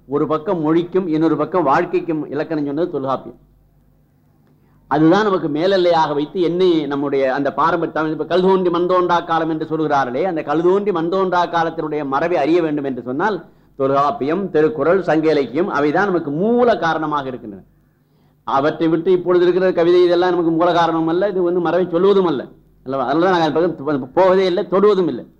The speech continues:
அல்லவா? அப்படி. ஆகவே ரொம்ப அருமையா சொல்லப்பட்டிருக்கு. இந்த நாளும் கோளும் இருக்குதே, அது என்ன, இந்த விண்மீன்களும் கோள் அந்த கிரகங்களும் இருக்கின்றனவே, இவையெல்லாம் சரியாக இருந்தால்தான் மழை பெய்யும்.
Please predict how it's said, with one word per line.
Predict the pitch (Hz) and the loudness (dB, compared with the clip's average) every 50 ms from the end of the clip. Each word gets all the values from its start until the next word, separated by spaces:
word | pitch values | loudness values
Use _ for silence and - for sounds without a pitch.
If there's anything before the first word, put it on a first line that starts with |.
| _ _ - | _ _ -8
அல்லவா? | 131 131 120 110 98 - - - _ _ | -6 -4 -4 -4 -6 -10 -14 -20 _ _
அப்படி. | - - 139 127 127 - - - - _ _ _ _ _ _ _ _ _ - | -6 -4 -4 -2 -4 -6 -6 -10 -20 _ _ _ _ _ _ _ _ _ -4
ஆகவே | - 165 185 185 196 220 202 160 | -2 0 2 2 2 2 0 0
ரொம்ப | 160 170 175 156 147 | -2 -2 -2 -2 -2
அருமையா | 160 160 175 175 175 | 0 0 -2 -2 -4
சொல்லப்பட்டிருக்கு. | 165 160 147 139 123 131 104 98 104 - 95 _ _ _ _ _ _ _ _ _ _ _ _ _ _ _ _ _ _ _ _ _ _ _ _ _ _ _ _ _ _ _ - | -4 -6 -8 -8 -8 -10 -14 -16 -18 -20 -20 _ _ _ _ _ _ _ _ _ _ _ _ _ _ _ _ _ _ _ _ _ _ _ _ _ _ _ _ _ _ _ -4
இந்த | 147 156 147 147 139 135 131 127 123 123 120 117 110 101 - - | -2 0 2 2 2 2 2 2 2 2 0 0 -2 -4 -8 -10
நாளும் | - 123 123 135 131 147 170 190 220 233 233 233 233 226 220 214 - | -8 -4 -2 0 2 2 2 2 2 2 0 0 -2 -4 -6 -8 -4
கோளும் | - 180 185 208 214 214 208 | 0 2 4 4 4 2 2
இருக்குதே, | 196 185 180 160 165 147 139 147 180 208 208 208 - | 0 0 0 0 0 0 0 0 0 -2 -4 -4 -6
அது | - 147 156 165 165 165 | -4 -2 0 0 0 0
என்ன, | 151 151 | 0 -2
இந்த | 139 135 127 | -2 -2 -4
விண்மீன்களும் | 127 123 151 180 202 214 214 214 202 190 170 165 156 180 208 220 214 208 - - - | -2 -2 0 0 0 0 0 2 2 2 2 2 2 0 0 -2 -6 -10 -14 -8 -2
கோள் | - 180 202 208 208 196 | 2 4 4 4 4 2
அந்த | - - 160 165 147 | 0 -2 -2 -2 0
கிரகங்களும் | 127 160 190 214 220 226 214 202 190 175 | 2 2 4 4 2 2 2 0 0 0
இருக்கின்றனவே, | 175 165 160 156 151 147 139 131 123 123 123 143 180 185 - | -2 -2 -4 -4 -6 -4 -4 -4 -4 -4 -4 -4 -6 -6 -4
இவையெல்லாம் | - 151 160 170 165 156 156 175 185 214 220 214 | -2 0 2 2 2 2 0 0 0 0 0 -2
சரியாக | - - 139 139 156 165 185 190 202 214 226 226 208 | -2 -2 0 2 2 4 4 4 2 2 2 2 0
இருந்தால்தான் | 202 190 196 180 175 165 156 151 143 - - 175 190 196 | 0 0 0 -2 0 0 0 -2 -2 -4 -4 -4 -4 -4
மழை | 170 139 139 143 143 | -4 -4 -4 -6 -6
பெய்யும். | - - 117 104 101 - | -8 -10 -10 -10 -12 -16